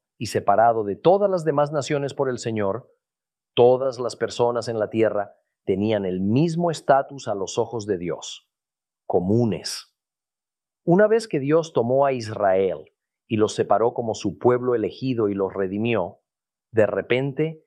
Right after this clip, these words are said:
el mundo se dividió en dos grupos distintos de personas con diferente estatus, los que eran santos y todos los demás, o más exactamente, Israel y todos los demás.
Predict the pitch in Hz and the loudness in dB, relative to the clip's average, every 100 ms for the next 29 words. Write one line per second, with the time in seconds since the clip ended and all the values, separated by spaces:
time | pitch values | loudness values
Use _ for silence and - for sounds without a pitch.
0 | _ - - 101 117 139 139 127 113 104 | _ -2 0 2 0 0 -2 -2 -4 -4
1 | 101 101 120 123 113 107 101 110 120 120 | -4 0 2 0 0 -4 -2 -2 -2 -6
2 | 95 92 - 131 135 123 104 104 101 - | -6 -10 -6 -4 -4 -4 -4 -4 -4 -2
3 | 117 117 123 - _ _ _ _ - 104 | -2 -2 -6 -10 _ _ _ _ 0 0
4 | 98 98 101 104 113 - - 80 - - | 0 -2 -2 -2 -6 0 2 2 -4 -20
5 | - _ _ _ _ - 101 - 104 110 | -20 _ _ _ _ -4 -2 2 2 2
6 | 110 117 131 131 135 131 - _ _ 98 | 0 2 2 2 -8 -10 -14 _ _ -12
7 | - 123 127 127 117 120 110 113 101 82 | 4 6 6 2 -8 -8 -4 -2 -2 -4
8 | - - _ _ _ _ 98 95 107 113 | -10 -20 _ _ _ _ 2 4 4 2
9 | 101 - 107 - 98 92 85 87 80 _ | -6 -4 -2 0 -2 -2 -4 -6 -6 _
10 | _ _ _ - 104 - 101 98 104 95 | _ _ _ -4 -4 -2 2 4 4 2
11 | 95 - _ _ _ 107 92 - 120 123 | 0 -8 _ _ _ -8 -4 6 6 6
12 | 120 107 110 101 104 98 73 - | 2 -6 -6 -2 0 0 -2 -12